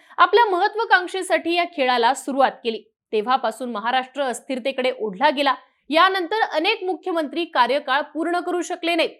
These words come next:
हा आत्मा केवळ विरोधकांचा नव्हे, तर आपल्या पक्षालाही अस्थिर करतो. आता कुटुंबातही असंच करतोय.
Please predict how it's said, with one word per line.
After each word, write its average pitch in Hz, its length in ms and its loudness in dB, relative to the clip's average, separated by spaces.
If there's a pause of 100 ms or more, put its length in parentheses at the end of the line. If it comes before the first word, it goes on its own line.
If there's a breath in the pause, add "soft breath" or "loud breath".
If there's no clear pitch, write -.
(240)
हा 226 60 -4
आत्मा 285 480 2
केवळ 392 480 0
विरोधकांचा 403 720 4
नव्हे, 370 240 2 (320)
तर 214 80 -4
आपल्या 208 380 0
पक्षालाही 226 600 -4
अस्थिर 277 380 -2
करतो. 277 420 0 (180 soft breath)
आता 453 200 2
कुटुंबातही 440 680 2
असंच 381 380 2
करतोय. 226 320 -4